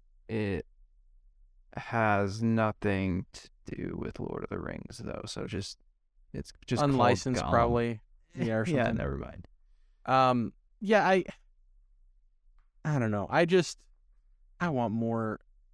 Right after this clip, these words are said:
Speaker 2: The, see, I don't even know if those games hold up all that well, the P S two ones, but they were fun in memory.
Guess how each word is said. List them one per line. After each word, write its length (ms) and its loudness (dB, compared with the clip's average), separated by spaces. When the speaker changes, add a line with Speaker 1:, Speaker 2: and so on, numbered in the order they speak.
Speaker 2:
The, 160 0
see, 140 -2
I 120 4
don't 100 6
even 140 6
know 60 4
if 80 0
those 160 0
games 220 0
hold 160 -2
up 180 2
all 80 2
that 160 4
well, 160 2
the 80 -2
P 140 -4
S 120 -4
two 160 -2
ones, 340 -2
but 120 0
they 100 6
were 140 2
fun 440 0
in 160 -2
memory. 480 0